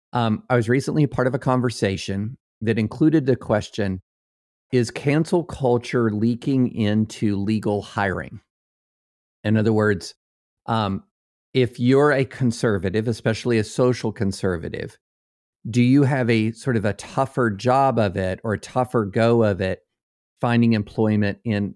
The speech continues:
elite legal spaces? And there was, um, some discussion as a part of that conversation of some individual incidents, say, for example, where a summer associate had been flagged because of their social conservatism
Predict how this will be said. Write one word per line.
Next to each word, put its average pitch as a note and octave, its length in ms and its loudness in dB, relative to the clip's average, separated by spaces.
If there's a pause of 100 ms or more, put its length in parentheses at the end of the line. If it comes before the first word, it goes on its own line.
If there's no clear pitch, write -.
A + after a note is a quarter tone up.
elite G#2+ 400 -4 (100)
legal G2 360 -4
spaces? - 640 -12 (100)
And A2+ 300 2 (680)
there D3 180 4
was, C3+ 520 2
um, A#2 280 0
some C3+ 200 0
discussion B2 680 0
as A2+ 200 -6
a G#2+ 40 -2
part A2 200 -2
of G2+ 40 -4
that G#2 140 -2
conversation G2+ 800 -4
of A2 160 -6
some A2 220 -2
individual A#2+ 500 0
incidents, G2+ 540 -4
say, G2 220 -4
for G2+ 160 -6
example, F#2 420 -6
where F#2+ 140 -4
a G2 80 -8
summer G#2 280 0
associate G2 580 -4
had G#2+ 160 -4
been G2 140 -4
flagged B2 600 -2 (540)
because A#2+ 320 0
of G2+ 120 -4
their G#2 120 2
social G2+ 360 -2
conservatism A2+ 880 2